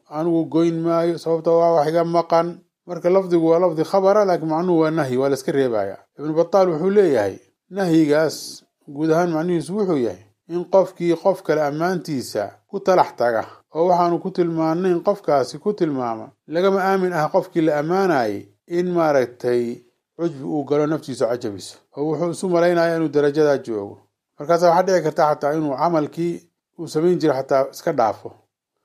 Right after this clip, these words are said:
iyo khayrkii uu ziyaadsan jiray. Sababtu wuxuu is leeyahay waxba kaa maqna. Marka, "Axsibuhu kada wa kada,"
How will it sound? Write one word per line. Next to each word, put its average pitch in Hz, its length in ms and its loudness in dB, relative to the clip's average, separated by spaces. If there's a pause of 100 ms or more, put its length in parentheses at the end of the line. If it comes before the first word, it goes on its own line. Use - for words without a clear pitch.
(240)
iyo 151 120 -8
khayrkii 175 380 0
uu 147 100 -4
ziyaadsan 135 460 -2
jiray. 110 180 -6
Sababtu 160 320 -6
wuxuu 156 160 -4
is 151 120 -10
leeyahay 147 360 0
waxba 143 280 0
kaa 139 200 2
maqna. 107 340 -8 (760)
Marka, 170 260 -8 (140)
"Axsibuhu 190 480 0
kada 180 280 4
wa 160 100 4
kada," 190 300 4